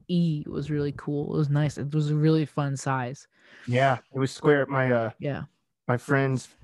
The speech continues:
Speaker 2: soon-to-be, uh, wife actually has the, has the E.
Speaker 1: Soon-to-be wife or wife?
Speaker 2: Soon-to-be.
Speaker 1: Oh.
Speaker 2: Yeah,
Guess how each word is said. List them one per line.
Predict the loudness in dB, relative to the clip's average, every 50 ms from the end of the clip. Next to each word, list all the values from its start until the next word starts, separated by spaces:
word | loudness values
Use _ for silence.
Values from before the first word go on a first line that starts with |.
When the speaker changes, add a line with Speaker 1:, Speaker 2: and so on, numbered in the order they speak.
| -20 -20 -20 -20 -20 -20 _ -6
Speaker 2:
soon-to-be, | -2 0 2 2 2 2 0 -2 -8 _ _ _ -2
uh, | 0 0 0 0 -2 -4 -8 -12 -18 _ _ _ _ _ _ 0
wife | 2 2 2 2 -2 -6 _ _ _ _ _ _ _ _ -4
actually | -2 -2 -2 0 0 0 2
has | 2 0 0 -2
the, | -4 -8 -8 -8 _ _ _ _ _ _ _ _ _
has | -2 0 0 0 0
the | 0 0
E. | 0 0 -2 -2 -4 -6 _ _ _ _ _ _ _ _ _ _ 2
Speaker 1:
Soon-to-be | 4 4 4 4 4 4
wife | 4 4 2 2 2
or | 0 0
wife? | 0 0 -4 -6 -8 -14 -20 _ _ _ _ _ _ _ _ _
Speaker 2:
Soon-to-be. | _ 0 2 2 2 2 0 -2 -4 -8 _ _ _ _ _ _ _ _ _ _ _ _ _ -4
Speaker 1:
Oh. | -2 -2 -2 -2 -4 -8 _ _ _ _ _ _ _ _ _ _ _ _ _
Speaker 2:
Yeah, | -4 -4 -4